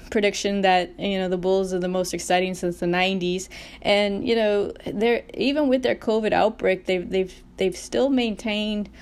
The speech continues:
uh, enough of momentum to, to continue, um, continue going, you know, being, you know, twenty-six wins right now.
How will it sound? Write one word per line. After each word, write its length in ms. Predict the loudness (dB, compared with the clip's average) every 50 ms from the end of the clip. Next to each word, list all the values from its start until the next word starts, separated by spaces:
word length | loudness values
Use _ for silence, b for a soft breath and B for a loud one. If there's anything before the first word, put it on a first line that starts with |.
| B B B B B B B -4
uh, 380 | 0 2 4 4 4 2 2 0
enough 380 | 0 0 2 2 2 0 0 -2
of 240 | 0 2 2 2 2
momentum 720 | 0 -2 -2 0 2 2 2 2 2 2 0 0 0 -2 -4
to, 240 | -2 -2 -2 -2 -2
to 160 | -2 -4 -6
continue, 800 | -4 -6 -6 -8 -6 -4 -4 -2 -2 -2 0 0 0 2 2 0 0
um, 400 | 0 -2 -2 -4 -4 -4 -6 -8 -10 -14 -20 -20 -20 -20 -20 -20 -20 -20 -20 -10 -8 -4
continue 500 | -2 -2 0 2 4 4 4 4 4 2
going, 640 | 2 4 6 6 6 6 4 2 0 -2 -2 -4 -4
you 140 | -4 -2
know, 120 | -2 -2 -2
being, 320 | 0 0 0 0 -2 -2
you 140 | -2 -2 -2
know, 240 | -2 -2 -2 -2 -4 -6
twenty-six 580 | -6 -6 -4 -4 -4 -4 -4 -6 -6 -6 -6 -6
wins 280 | -4 -4 -4 -2 0 0
right 180 | 0 0 0
now. 260 | 0 0 0 0 -2